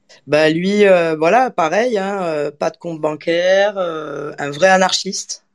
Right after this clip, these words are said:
anti, euh, capitalisme, anti-société, euh, voilà, c'est...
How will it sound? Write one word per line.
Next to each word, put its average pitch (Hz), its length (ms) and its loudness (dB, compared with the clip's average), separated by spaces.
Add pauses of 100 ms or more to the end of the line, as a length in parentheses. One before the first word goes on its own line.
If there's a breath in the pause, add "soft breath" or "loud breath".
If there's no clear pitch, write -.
(160)
anti, 185 640 2
euh, 160 120 6
capitalisme, 165 720 -2
anti-société, 165 1000 2
euh, 151 520 0
voilà, 165 300 0
c'est... 143 760 -8